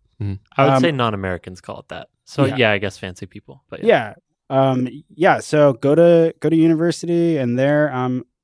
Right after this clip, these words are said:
Speaker 3: I start doing design work just to, like, pay some bills.
Speaker 2: Yeah.
Speaker 3: You know?
Speaker 2: What were you
Speaker 3: Um,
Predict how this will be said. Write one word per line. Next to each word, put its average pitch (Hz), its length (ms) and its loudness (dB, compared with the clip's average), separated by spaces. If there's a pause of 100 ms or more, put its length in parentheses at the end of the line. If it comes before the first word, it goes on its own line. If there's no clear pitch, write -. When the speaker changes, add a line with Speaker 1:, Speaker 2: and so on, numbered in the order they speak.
(140)
Speaker 3:
I - 60 -10
start 151 400 0
doing 143 420 0
design 127 420 -4
work 139 280 -8
just - 220 -16
to, 123 60 -14
like, 120 220 -8 (1080)
pay 131 160 -6
some 120 200 -8
bills. 123 600 -10
Speaker 2:
Yeah. 110 280 -16
Speaker 3:
You 113 140 -12
know? 113 200 -12 (220)
Speaker 2:
What 120 120 -2
were 123 60 -6
you 113 60 -2
Speaker 3:
Um, 123 60 2